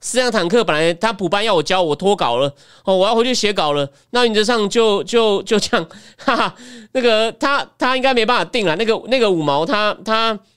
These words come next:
他没有台湾的支付方式哦。好，那今天就先讲到这边，今天先不要讲太久。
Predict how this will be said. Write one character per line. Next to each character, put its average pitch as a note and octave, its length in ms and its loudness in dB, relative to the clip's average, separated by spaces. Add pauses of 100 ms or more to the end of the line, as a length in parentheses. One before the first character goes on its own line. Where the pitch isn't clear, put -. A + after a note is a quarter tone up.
他 A#3 100 -4
没 A#3+ 100 0
有 F3+ 80 2
台 F#3 260 -4
湾 A3 100 0
的 F#3+ 60 0
支 F#3+ 180 -6
付 G#3 140 -4
方 F#3 240 -2
式 F#3+ 240 -6 (240)
哦。 D#3 220 -2 (260)
好， E3+ 160 0
那 A#3+ 140 0
今 A3 100 -2
天 A#3+ 100 0
就 B3 100 2
先 A#3 180 2
讲 F#3+ 100 2
到 F3+ 60 0
这 G#3 60 0
边， G#3+ 120 2
今 A#3 120 0
天 A#3 100 2
先 A3+ 140 0
不 G3+ 80 0
要 G#3 80 0
讲 F#3+ 120 -2
太 G#3 160 0
久。 C#3+ 240 0